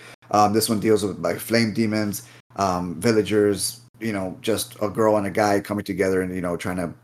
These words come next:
basically thwart whatever evil's coming their way. Uh, next one is A Galaxy Next Door, April twenty twenty-three. This one seems to be more of a rom-com type, uh, type anime that's kinda going up there. The poster's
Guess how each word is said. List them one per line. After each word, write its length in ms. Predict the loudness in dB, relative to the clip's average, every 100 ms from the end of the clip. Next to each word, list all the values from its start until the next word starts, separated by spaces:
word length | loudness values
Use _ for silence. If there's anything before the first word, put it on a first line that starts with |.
| _ -6
basically 460 | -6 -4 -6 -6 -8
thwart 340 | 0 2 2 2
whatever 300 | -2 -2 -4
evil's 240 | -6 -8
coming 240 | -8 -8 -4
their 100 | -4
way. 260 | -4 -8 -16 -20 _ _ -4
Uh, 320 | -2 -2 -2
next 240 | -2 -2
one 120 | -2 0
is 200 | 0 0
A 80 |
Galaxy 480 | 0 2 4 2 0
Next 360 | -2 -2 -4 -6
Door, 400 | -2 2 2 4
April 260 | 2 2 0
twenty 260 | 0 -2
twenty-three. 680 | 0 -2 -2 4 6 6 4 -6 -16 -4
This 160 | -2
one 100 | 0
seems 220 | 0 0 4
to 60 |
be 180 | 6 6
more 160 | 6 4
of 60 |
a 60 | 2
rom-com 560 | 2 2 0 -2 -2
type, 260 | 0 0 -2 -4
uh, 220 | 0 2 2
type 360 | 0 0 -2 _ _ _ _ _ -2
anime 160 | 2
that's 160 | 2 2
kinda 180 | 0 0
going 140 | 2
up 140 | 0 2
there. 220 | 2 0 -12 -20 -12 -4
The 100 | -4
poster's 500 | 2 2 2 0